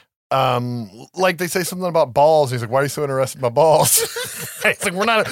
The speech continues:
I wouldn't be interested in your balls. You just said you were," right? It's the whole fucking back and forth is amazing.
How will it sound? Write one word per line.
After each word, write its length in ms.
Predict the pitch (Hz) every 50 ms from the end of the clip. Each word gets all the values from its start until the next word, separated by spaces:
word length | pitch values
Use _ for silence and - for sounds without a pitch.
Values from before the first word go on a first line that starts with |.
| - - -
I 120 | - 147 170
wouldn't 340 | 165 156 226 262 202 180
be 60 | 160 156
interested 340 | 147 143 139 139 127 -
in 60 | 127 117
your 60 | 113
balls. 140 | 117 120 139
You 60 | 165
just 200 | 156 165 139 -
said 240 | - 165 180 190 185
you 100 | 208 117
were," 260 | 107 110 113 120 127
right? 200 | 123 139 147 151
It's 100 | 156 139
the 80 | 165 175
whole 220 | 170 185 196 190
fucking 480 | 151 - 185 175 - 151 135 120 113 - - - - - _ - 120
back 220 | 156 151 151 123
and 100 | 139 120
forth 200 | 123 131 127 117
is 100 | 113 110
amazing. 520 | 110 110 113 113 117 110 95 101 95 92